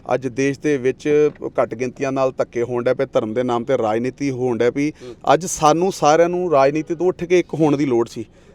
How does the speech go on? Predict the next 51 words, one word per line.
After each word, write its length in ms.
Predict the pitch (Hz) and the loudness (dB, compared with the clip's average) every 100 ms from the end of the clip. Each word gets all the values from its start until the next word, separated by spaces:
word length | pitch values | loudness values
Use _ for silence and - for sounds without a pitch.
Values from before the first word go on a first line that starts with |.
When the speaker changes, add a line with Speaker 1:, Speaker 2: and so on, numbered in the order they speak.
| - | -12
Speaker 1:
ਤੇ 60 | 139 | -4
ਉਹ 160 | 139 135 | -4 -2
ਕਾਂਗਰਸ 440 | - 120 120 117 | -2 -2 -2 -4
ਪਾਰਟੀ 340 | 117 117 127 | -2 -4 -4
ਉਸ 180 | 117 104 | -6 -4
ਵਿੱਚ 160 | 117 - | -8 -8
ਕਾਮਯਾਬ 460 | - 107 104 107 | -6 -4 -2 -4
ਹੋਈ 300 | 104 104 120 | -4 -6 -2
ਆ। 160 | 139 131 - - - 117 | 0 0 -4 -20 -12 -10
ਅਸੀਂ 200 | - 127 | -8 -10
ਸਾਰਿਆਂ 480 | - 107 113 131 | -8 -6 -2 -2
ਨੇ 140 | 139 120 | -2 -4
ਰਲ 200 | 110 110 | -6 -8
ਕੇ 240 | - 143 | -4 -2
ਆਪਣੀ 240 | 131 117 117 | -2 -2 -8
ਸੰਵਿਧਾਨ 400 | 123 113 107 95 | -6 -6 -6 -6
ਦੀ 100 | 113 | -4
ਲੜਾਈ 260 | 110 104 | -4 -4
ਲੜੀ। 320 | 107 104 147 | -6 -6 -4
ਇਹਦੇ 180 | 151 131 | -2 -2
ਲਈ 120 | 143 | -4
ਮੈਂ 260 | 135 127 127 - - - 117 | -4 -4 -4 -8 -20 -12 -4
ਮਤਲਬ 320 | 123 127 120 - | 0 0 -2 -2
ਪ੍ਰਾਊਡ 280 | 117 143 175 | 4 4 4
ਫੀਲ 220 | 180 180 | 2 2
ਕਰਦਾ 320 | 151 131 135 | 2 4 0
ਕਿ 180 | - 123 | -2 -4
ਅਸੀਂ 180 | 120 113 | -2 -4
ਜਿਹੜਾ 220 | 117 113 | -2 -2
ਸੰਵਿਧਾਨ 540 | - 117 117 110 98 | -2 -4 -2 -4 -4
ਦੀ 80 | 107 | -8
ਲੜਾਈ 260 | 104 98 98 | -8 -8 -8
ਲੜੀ 280 | 98 98 | -12 -14
ਆ। 40 | 98 | -16
Speaker 2:
ਕਿ 60 | - - | -18 -12
ਅਗਲਾ 160 | 170 180 | -8 -6
ਨਿਸ਼ਾਨਾ 300 | 170 170 170 | -6 -2 2
ਰਹੇਗਾ 220 | 170 185 | 2 2
ਪੰਜਾਬ 360 | 165 147 147 | 0 2 2
ਅੰਦਰ 160 | 143 147 | 0 -4
ਸਤਾਈ 220 | - 139 | -2 -2
ਫੀਸਦੀ 380 | 143 143 135 143 - | -2 -6 -6 -8 -6
ਕੋਟਾ 240 | 135 143 | -4 -2
ਜਿਹੜਾ 160 | 135 131 | -2 -4
ਕਿ 140 | 143 | -6
ਮੁਹੱਈਆ 280 | 135 120 120 | -6 -4 -4
ਕਰਵਾਉਣਾ 280 | 120 113 117 | -4 -6 -4
ਓ 80 | |
ਬੀ 100 | 110 | -4
ਸੀ 120 | 113 | -4
ਨੂੰ? 100 | 110 | -8